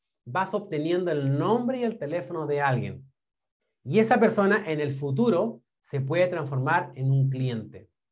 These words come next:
Y si lo cuidas, se va a tran-, transformar en un cliente fiel, que siempre va a estar comprándote productos y además siempre te va a estar recomendando a otras personas a las cuales venderles productos.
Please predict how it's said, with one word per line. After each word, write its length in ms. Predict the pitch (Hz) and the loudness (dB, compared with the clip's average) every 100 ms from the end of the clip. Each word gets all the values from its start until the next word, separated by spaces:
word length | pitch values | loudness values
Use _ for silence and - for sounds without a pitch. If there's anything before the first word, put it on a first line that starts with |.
| _ 151 | _ -8
Y 100 | 135 | -4
si 140 | 165 | 2
lo 160 | 160 180 | 4 4
cuidas, 540 | 269 220 180 202 - _ _ _ | 4 6 4 2 -4 _ _ _
se 200 | - 143 | -6 0
va 140 | 160 | 0
a 100 | 165 | 0
tran-, 440 | 143 135 135 135 | -6 -4 -4 -4
transformar 640 | 156 151 135 139 170 190 151 | 0 0 2 2 2 2 -2
en 140 | 147 | -4
un 140 | 156 | -4
cliente 440 | 143 143 156 156 135 | -4 -4 -4 -4 -4
fiel, 420 | 175 160 110 - - - _ | 0 2 0 -4 -14 -20 _
que 120 | 156 | -6
siempre 460 | - 226 262 247 226 | 0 4 4 6 4
va 60 | |
a 20 | |
estar 240 | - 208 208 | 4 0 0
comprándote 500 | 185 190 196 190 190 | -4 -2 -2 -2 -4
productos 460 | 170 175 196 196 | -2 0 0 0
y 60 | 180 | 0
además 360 | 160 185 208 - _ _ _ | 2 0 0 -4 _ _ _
siempre 440 | - 202 214 214 | -4 2 2 2
te 100 | 180 | -2
va 140 | 170 180 | -2 -4
a 40 | |
estar 280 | - 185 180 | -4 -4 -2
recomendando 1000 | 180 175 151 139 139 160 214 226 233 - | -2 -2 -4 -2 -2 0 2 2 0 -2
a 100 | 139 | -2
otras 260 | 185 190 - | -2 -4 -8
personas 400 | 139 170 175 147 | -10 -8 -6 -4
a 60 | |
las 180 | 131 - | -6 0
cuales 340 | 151 160 156 - _ _ _ - | 2 2 0 -10 _ _ _ -6
venderles 480 | 123 117 139 131 | -2 2 4 4
productos. 640 | 135 107 98 - - - | 4 0 -4 -10 -18 -20